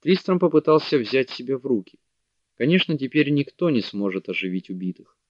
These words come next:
Наверное, её наказание должно быть в руках Божьих и власти короля.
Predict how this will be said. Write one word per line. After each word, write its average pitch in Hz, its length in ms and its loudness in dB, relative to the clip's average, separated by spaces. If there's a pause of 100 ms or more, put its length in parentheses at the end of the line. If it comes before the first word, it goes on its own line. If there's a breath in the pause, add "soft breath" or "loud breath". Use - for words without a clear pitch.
(440)
Наверное, 104 480 4
её 104 200 2
наказание 104 600 -2
должно 98 360 -2
быть 95 200 -4
в 95 40 -8
руках 95 340 -4
Божьих 113 460 -2 (300)
и 107 80 -8
власти 95 440 -2
короля. 123 480 0